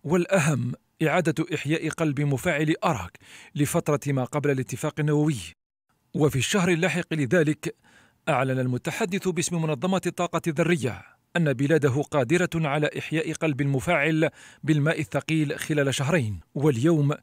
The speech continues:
يؤكد بهروز كمالوندي هذا التوجه معلنا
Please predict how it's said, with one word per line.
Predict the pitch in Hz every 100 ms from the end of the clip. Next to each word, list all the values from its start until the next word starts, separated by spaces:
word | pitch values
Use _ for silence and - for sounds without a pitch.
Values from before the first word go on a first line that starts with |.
| _ - -
يؤكد | 139 190 - 214 175
بهروز | 165 165 123 185 175
كمالوندي | - 175 175 180 113 107 101 - -
هذا | - 175 165
التوجه | 151 147 160 147 123
معلنا | 139 135 131 135 127